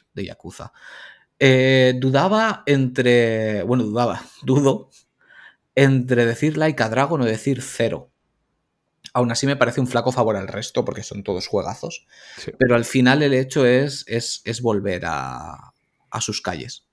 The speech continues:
Speaker 1: Así de simple, es volver a sus calles, a esas calles que son casa. ¿Sabes? Pasearte por Kamurocho y saber que si algún día paseo yo físicamente por esas calles,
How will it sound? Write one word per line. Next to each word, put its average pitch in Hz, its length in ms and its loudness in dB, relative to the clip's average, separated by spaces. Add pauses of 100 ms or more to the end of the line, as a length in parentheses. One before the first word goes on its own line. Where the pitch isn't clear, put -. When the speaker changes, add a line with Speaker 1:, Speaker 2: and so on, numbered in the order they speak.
(560)
Speaker 1:
Así 110 200 -6
de 95 80 0
simple, 104 420 -6
es 117 80 -8
volver 104 280 -2
a 95 40 -6
sus - 160 -16
calles, 87 400 -8
a 113 60 -10
esas 110 180 -8
calles 110 240 -6
que 107 100 -14
son 107 300 -10
casa. - 320 -14 (420)
¿Sabes? 113 280 -6
Pasearte 110 640 -2
por 117 340 0
Kamurocho 110 720 -4
y 127 100 -6
saber 110 460 -4 (260)
que 120 120 -4
si - 120 -4
algún 113 320 -4
día 127 220 0
paseo 117 260 0
yo 107 160 -4
físicamente 117 500 -4
por 104 120 -4
esas - 180 -8
calles, 127 420 -4